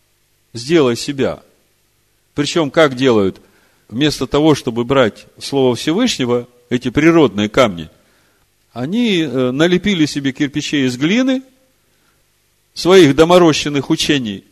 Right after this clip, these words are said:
и лепят себя. И вот на фоне вот этого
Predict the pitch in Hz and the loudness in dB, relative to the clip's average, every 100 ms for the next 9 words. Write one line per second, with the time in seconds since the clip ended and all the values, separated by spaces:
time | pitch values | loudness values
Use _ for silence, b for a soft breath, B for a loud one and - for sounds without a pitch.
0 | _ _ _ _ _ _ _ 247 262 175 | _ _ _ _ _ _ _ 0 6 6
1 | 135 117 - _ _ _ - - 127 104 | 6 0 -6 _ _ _ -14 -8 -2 -2
2 | 82 82 _ _ _ _ _ _ _ _ | -2 -10 _ _ _ _ _ _ _ _
3 | _ _ _ _ _ _ _ 135 170 - | _ _ _ _ _ _ _ 0 0 2
4 | 170 175 196 147 131 143 160 135 113 101 | 0 2 2 2 0 0 0 0 -2 -2
5 | 98 | -6